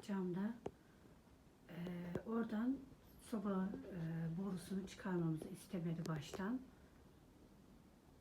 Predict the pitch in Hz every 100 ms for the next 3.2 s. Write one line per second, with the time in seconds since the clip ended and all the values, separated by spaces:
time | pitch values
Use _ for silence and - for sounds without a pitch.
0 | - - - - 208 190 185 - - 190
1 | 220 - 208 - 170 165 165 156 160 -
2 | - 185 175 240 - - - 180 175 165
3 | 160 160